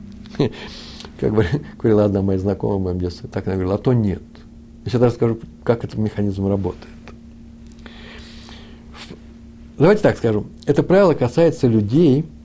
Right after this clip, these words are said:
с повышенной моральной шкалой. Понятно, да?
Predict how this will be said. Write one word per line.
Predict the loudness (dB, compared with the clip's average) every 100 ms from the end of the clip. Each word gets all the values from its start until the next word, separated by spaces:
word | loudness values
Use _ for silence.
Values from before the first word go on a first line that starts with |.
| -20 -18
с | 0
повышенной | 2 4 2 2
моральной | 2 4 4 2 0
шкалой. | -2 -6 -4 -4 -6 -12 -18 -20 -20 -20 -20 -20 -20 -20 -20 -20 -20 -20 -20 -20 -20 -20 -20 -20 -20 -20 -20 -20 0
Понятно, | 4 4 4 2
да? | 2 0